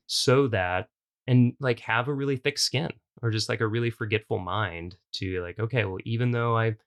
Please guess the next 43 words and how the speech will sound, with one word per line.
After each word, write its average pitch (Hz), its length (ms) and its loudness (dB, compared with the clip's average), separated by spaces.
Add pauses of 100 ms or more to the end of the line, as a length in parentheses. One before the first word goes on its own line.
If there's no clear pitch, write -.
(320)
felt 104 100 2
like 120 160 4
I 135 60 2
did 123 140 0
all 127 140 2
the 123 80 -2
right 123 180 0
things, 117 360 0
this 95 200 -4
didn't 101 240 -2
work," 110 340 2
because, 98 440 -4 (580)
uh, 95 160 2 (100)
to 110 180 4 (180)
put 120 120 2
a, 104 140 4 (220)
put 123 100 -2
a 117 60 0
bow 104 260 2
on, 95 180 -2
like, 87 200 -6
this 104 280 -4
particular, 87 520 -6
like, 80 220 -6
loop, 107 440 0 (480)
last 104 400 0
week, 110 340 0
I 98 60 -2
don't 101 100 -2
know 98 60 -4
if - 80 -12
you 92 80 -12
saw 113 200 0
this, 101 220 -8
like, 95 120 -6
I 92 60 -2
put 104 220 -2
a 98 80 -2
tweet 110 280 -2
up 87 180 -4
that 113 80 -10
said, 101 220 -4
"Hey, - 280 -4